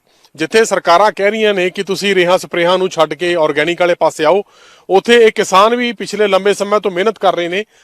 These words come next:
ਤਾਂ ਕਿ ਆਪ ਵੀ ਚੰਗਾ ਖਾਣ ਤੇ ਲੋਕਾਂ ਨੂੰ ਵੀ, ਪੰਜਾਬ ਦੇ ਲੋਕਾਂ ਨੂੰ ਵੀ ਚੰਗਾ ਖਾਣ ਨੂੰ ਮਿਲੇ। ਤਾਂ ਬਜ਼ੁਰਗ ਕਿਸਾਨ ਗੁਰਮੇਲ ਸਿੰਘ ਦੀ ਤਸਵੀਰਾਂ ਤੁਹਾਨੂੰ ਦਿਖਾ ਰਿਹਾ, ਜਿਨ੍ਹਾਂ ਨੇ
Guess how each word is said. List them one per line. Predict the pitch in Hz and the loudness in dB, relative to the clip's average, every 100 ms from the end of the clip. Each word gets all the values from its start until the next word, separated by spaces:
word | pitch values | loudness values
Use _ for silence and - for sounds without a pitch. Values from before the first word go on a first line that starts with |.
| _ - | _ -2
ਤਾਂ | 180 | 0
ਕਿ | 226 170 | 0 4
ਆਪ | 170 175 | 4 4
ਵੀ | 220 | 0
ਚੰਗਾ | 214 196 220 | -4 0 0
ਖਾਣ | 196 208 226 | 2 0 2
ਤੇ | 240 | 0
ਲੋਕਾਂ | 214 190 214 208 | 2 2 0 -2
ਨੂੰ | 196 | -2
ਵੀ, | 220 | -6
ਪੰਜਾਬ | 180 160 160 | -6 0 0
ਦੇ | 156 | 0
ਲੋਕਾਂ | 185 165 180 | -4 -4 -4
ਨੂੰ | 175 | -4
ਵੀ | 214 | -4
ਚੰਗਾ | 202 165 170 | -4 -2 -2
ਖਾਣ | 151 147 | -4 -8
ਨੂੰ | 147 | -6
ਮਿਲੇ। | 165 135 _ _ _ - | -6 -8 _ _ _ -4
ਤਾਂ | 170 180 185 _ _ _ _ _ - | 0 0 -2 _ _ _ _ _ -18
ਬਜ਼ੁਰਗ | 135 180 202 214 214 | -4 -2 0 -2 -4
ਕਿਸਾਨ | 214 - 185 196 | -6 -4 -2 -2
ਗੁਰਮੇਲ | 185 165 170 190 | -4 -6 -2 -4
ਸਿੰਘ | 196 208 | -4 -8
ਦੀ | 214 | -8
ਤਸਵੀਰਾਂ | 202 - 180 196 | -8 -10 -6 -6
ਤੁਹਾਨੂੰ | 180 190 | -6 -8
ਦਿਖਾ | 170 165 | -6 -4
ਰਿਹਾ, | 185 | -2
ਜਿਨ੍ਹਾਂ | 190 180 202 | -4 -4 -4
ਨੇ | 196 208 | -4 -6